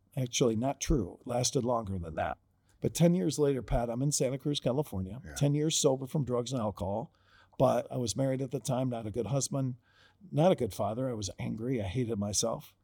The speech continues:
Speaker 1: I was a flirt. I was, a, a, again, back to narcissist. I, I was addicted to porn.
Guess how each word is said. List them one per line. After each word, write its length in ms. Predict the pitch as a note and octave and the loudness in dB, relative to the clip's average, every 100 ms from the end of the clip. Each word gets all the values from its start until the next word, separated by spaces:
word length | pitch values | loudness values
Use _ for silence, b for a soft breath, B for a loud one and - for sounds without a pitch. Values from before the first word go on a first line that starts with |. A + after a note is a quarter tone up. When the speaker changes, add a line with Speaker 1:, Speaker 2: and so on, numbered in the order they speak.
| b b b | b b b
Speaker 1:
I 60 | B2+ | 2
was 180 | B2+ | 2
a 60 | G#2+ | 0
flirt. 480 | - - C3+ B2+ - _ - | -4 0 2 2 -2 _ -4
I 80 | A#2+ | 0
was, 240 | A2+ G2+ | 0 -2
a, 140 | A#2+ A2+ | -4 -4
a, 140 | A#2+ A#2 - | -8 -8 0
again, 260 | C#3 A#2+ | 2 2
back 240 | A2+ A#2 - | 0 -4 -2
to 80 | |
narcissist. 760 | B2+ A#2+ A2 A2+ A#2+ A2+ - - _ b b _ | -2 -2 -2 -2 0 -2 -4 -10 _ b b _
I, 300 | C3 A#2+ A#2 A#2+ | 2 2 2 -6
I 60 | C3 | -6
was 240 | A2 B2 A#2 | -2 -2 -2
addicted 460 | G2+ B2+ - C3 | 0 -2 0 0
to 80 | C3+ | 0
porn. 460 | A2 C#3+ A2+ A2 | -2 -2 0 -2